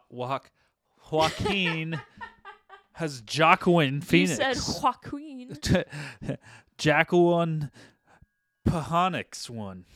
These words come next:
Speaker 2: Mm.
Speaker 1: Huh. Okay. I'm gonna say two.
Speaker 2: Three.
Speaker 1: One.
Speaker 2: One.
Speaker 1: Fuck,
Speaker 2: Damn.
Speaker 1: I was about to say one. I was gonna say z-,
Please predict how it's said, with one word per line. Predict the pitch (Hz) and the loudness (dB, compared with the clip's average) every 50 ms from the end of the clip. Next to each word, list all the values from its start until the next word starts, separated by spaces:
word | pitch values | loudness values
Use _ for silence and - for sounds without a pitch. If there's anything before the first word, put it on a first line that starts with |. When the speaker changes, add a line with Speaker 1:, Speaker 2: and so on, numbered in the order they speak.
| _ _ _ - - _ _ _ _ _ _ _ _ 240 | _ _ _ -20 -20 _ _ _ _ _ _ _ _ -20
Speaker 2:
Mm. | 226 220 220 220 220 220 220 214 214 214 214 214 214 214 220 220 220 220 220 208 214 _ _ _ _ _ _ _ _ _ _ _ _ _ _ _ _ _ _ | -20 -20 -20 -20 -20 -20 -18 -16 -16 -16 -16 -16 -16 -16 -16 -16 -16 -16 -16 -18 -20 _ _ _ _ _ _ _ _ _ _ _ _ _ _ _ _ _ _
Speaker 1:
Huh. | - - 120 113 107 92 87 85 82 82 82 82 87 87 95 - _ _ _ _ _ _ _ _ _ _ - 214 _ _ _ 214 208 _ _ _ _ _ _ _ _ _ _ _ _ _ _ _ _ _ _ _ _ _ _ _ _ _ _ _ _ _ _ _ _ _ _ 117 | -14 -12 -10 -10 -10 -12 -16 -20 -20 -20 -20 -20 -20 -20 -20 -20 _ _ _ _ _ _ _ _ _ _ -20 _ _ _ _ -20 _ _ _ _ _ _ _ _ _ _ _ _ _ _ _ _ _ _ _ _ _ _ _ _ _ _ _ _ _ _ _ _ _ _ _ -20
Okay. | 101 - - 104 101 104 131 _ _ _ _ _ _ _ | -20 -20 -18 -16 -16 -16 -18 _ _ _ _ _ _ _
I'm | - | -20
gonna | 127 127 117 | -20 -18 -18
say | - - - 107 98 101 117 _ _ _ _ _ _ _ _ _ _ _ _ _ | -16 -16 -16 -14 -14 -16 -18 _ _ _ _ _ _ _ _ _ _ _ _ _
two. | - - 175 131 113 _ _ _ _ _ _ _ _ _ _ | -14 -12 -12 -12 -12 _ _ _ _ _ _ _ _ _ _
Speaker 2:
Three. | 233 220 202 135 104 _ _ _ _ _ _ _ _ _ _ _ _ _ _ _ _ _ _ _ _ _ _ _ _ _ _ _ _ _ | -6 -6 -6 -6 -12 _ _ _ _ _ _ _ _ _ _ _ _ _ _ _ _ _ _ _ _ _ _ _ _ _ _ _ _ _
Speaker 1:
One. | 247 226 269 330 381 339 294 262 240 202 | 0 4 4 6 6 6 4 2 0 -4
Speaker 2:
One. | 185 | -8
Speaker 1:
Fuck, | 180 180 185 - - - - | -12 -14 -14 -14 -16 -10 -8
Speaker 2:
Damn. | 262 277 294 | -6 -6 -6
Speaker 1:
I | 277 247 220 | -6 -6 -6
was | |
about | 110 107 95 | -6 -6 -8
to | 87 92 | -10 -12
say | 101 - - 104 95 95 | -10 -6 -6 -6 -6 -6
one. | 90 87 90 90 90 - - - | -6 -8 -8 -8 -12 -16 -10 -6
I | 113 | -6
was | 123 117 | -6 -4
gonna | 139 143 | -6 -6
say | 139 - - 147 123 | -4 0 2 2 2
z-, | 110 107 107 | 0 -6 -12